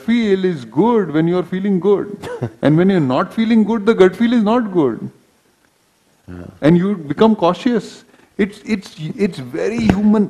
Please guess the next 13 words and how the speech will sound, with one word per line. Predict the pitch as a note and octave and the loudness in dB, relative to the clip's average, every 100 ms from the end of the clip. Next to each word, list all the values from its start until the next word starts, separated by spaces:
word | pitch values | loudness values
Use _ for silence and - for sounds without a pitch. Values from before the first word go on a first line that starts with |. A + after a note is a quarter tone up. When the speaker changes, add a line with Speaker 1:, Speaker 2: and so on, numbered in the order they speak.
| - | 0
Speaker 1:
it's, | E3 E3 - - | -2 -2 -16 -4
it's | D#3 D3 | -4 -4
deeply | A2+ A#2 G#3 - A#3+ A3 D#3 D3+ | 0 4 4 6 4 4 2 0
psychological, | - D3 F3 E3 C#3 C3 A#2+ G2 - | 2 2 4 2 2 0 -2 -4 -8
बहुत | D#3+ A3 A#3 | -2 -2 0
ही | A#3+ | 0
psychological | F#3+ E3 E3 D3+ C#3+ C#3 C#3+ | 4 2 4 2 2 0 2
है। | D3+ D3+ - - - | 0 -2 -10 -14 0
You | F#3+ | 2
know, | A3+ | 4
Daniel | C#3 C#3+ E3+ A3 A3 | 4 4 6 4 6
Kahneman | E3+ D#3+ G3+ G#3+ | 6 6 4 0
की | G3+ | 2